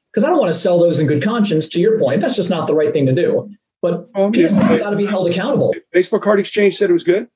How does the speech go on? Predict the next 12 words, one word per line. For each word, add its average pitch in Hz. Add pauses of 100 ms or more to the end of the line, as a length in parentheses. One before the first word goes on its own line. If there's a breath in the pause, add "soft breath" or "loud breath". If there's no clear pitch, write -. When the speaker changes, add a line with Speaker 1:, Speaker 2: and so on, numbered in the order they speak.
Speaker 2:
Did 170
they 160
wrap 156
it? 240 (640)
It's 202
in 208
a -
P 190
S 165
A 156
holder. 139
Then, 220